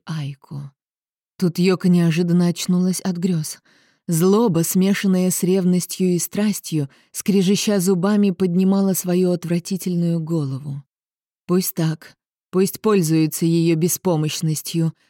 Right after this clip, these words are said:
пусть сговариваются с Курати, пусть. Все равно она теперь не может следить за ними и ради спокойствия Садаю готова переехать в какую-нибудь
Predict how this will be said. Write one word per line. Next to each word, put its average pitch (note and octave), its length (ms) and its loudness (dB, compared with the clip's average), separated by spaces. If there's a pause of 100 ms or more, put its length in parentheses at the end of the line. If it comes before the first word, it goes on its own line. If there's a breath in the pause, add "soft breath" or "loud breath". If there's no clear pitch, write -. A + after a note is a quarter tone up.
(100)
пусть G3 260 2
сговариваются G3 800 2
с - 80 -6
Курати, F#3 480 0
пусть. F#3+ 460 0 (300)
Все F3+ 200 -2
равно E3+ 320 2
она E3 200 2
теперь E3 340 -2
не E3 140 2
может D#3+ 340 0
следить E3 500 -2
за D#3 140 -2
ними E3 440 2 (300)
и F3 100 -2
ради F#3+ 260 2
спокойствия F3+ 760 0
Садаю F3 560 0
готова F3 440 0
переехать F3+ 640 0
в - 80 -14
какую-нибудь F3+ 720 0